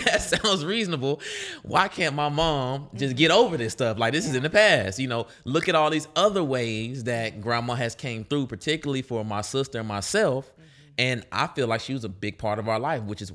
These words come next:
Speaker 1: how we came out the way we came out under all of the, the
Speaker 2: Yeah.
Speaker 1: nonsense that was going on within the household. So for me, I'm like, "That's enough."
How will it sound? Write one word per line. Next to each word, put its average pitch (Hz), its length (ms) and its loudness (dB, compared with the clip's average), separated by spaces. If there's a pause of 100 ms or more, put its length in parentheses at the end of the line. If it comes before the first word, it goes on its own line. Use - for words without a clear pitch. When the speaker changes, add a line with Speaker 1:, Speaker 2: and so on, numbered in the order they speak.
(140)
Speaker 1:
how 101 220 0
we 110 120 -4
came 113 300 -4
out 110 260 -2
the 104 80 -4
way 104 140 -2
we 107 240 -6 (100)
came 110 260 -4
out 127 220 0
under 107 240 -2 (100)
all 123 460 2
of 113 60 -4
the, 113 200 0 (300)
the 117 80 -2
Speaker 2:
Yeah. 117 80 -2
Speaker 1:
nonsense 123 520 0
that 113 140 0
was 107 140 -2
going 113 240 -4
on 107 100 -4
within 107 220 -4
the 107 60 -4
household. 117 420 -2
So 110 160 -4
for - 240 -12
me, 190 480 -4 (580)
I'm 185 120 -4
like, 101 120 -4
"That's 131 200 -6
enough." 127 420 -8